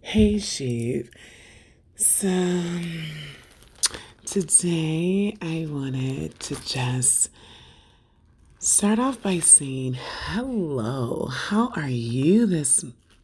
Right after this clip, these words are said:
morning? Today I'm recording in the morning. And, um, this podcast is really interesting to me because I'm just doing what the Lord is telling me to do.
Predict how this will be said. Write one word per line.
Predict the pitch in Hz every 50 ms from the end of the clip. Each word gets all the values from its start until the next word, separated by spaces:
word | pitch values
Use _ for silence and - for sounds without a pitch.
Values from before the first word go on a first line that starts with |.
| _ _ - 135 131
morning? | 131 131 139 175 170 131 113 123 131 151 151 - 151 160 - - - - - - - - - - - - - - - - - -
Today | - - 165 - - 147 131 139
I'm | 151 170 185
recording | 202 202 208 - - - 147 131 120 120 120 117
in | 117 117 113
the | 117
morning. | 113 113 117 117 127 160 151 120 - - 147 139 - - - - - - - - - - - - - - - - - -
And, | - 151 143 135 131 123 135 - -
um, | 143 139 131 131 131 131 131 131 127 127 - - - - - - - - - - - - - - - _ - - - _ _ _ - - - -
this | - 247 294 - -
podcast | - - 190 190 190 - 185 175 165 - -
is | 143 127 127 131
really | 147 170 170 160 143 127
interesting | 127 123 123 120 123 117 120 - - - 127
to | 123 - - 131
me | 135 135 131 123
because | 131 135 135 160 147 -
I'm | - 208 233 240
just | 254 247 226 - - -
doing | - 139 139 143 143 147
what | 139 127 131
the | - 120
Lord | 113 113 113 113 113
is | 113 110 -
telling | - - - 123 127 131 131
me | 139 143
to | 139 - -
do. | 160 170 170 160 156 156 156 151 151 151 147 147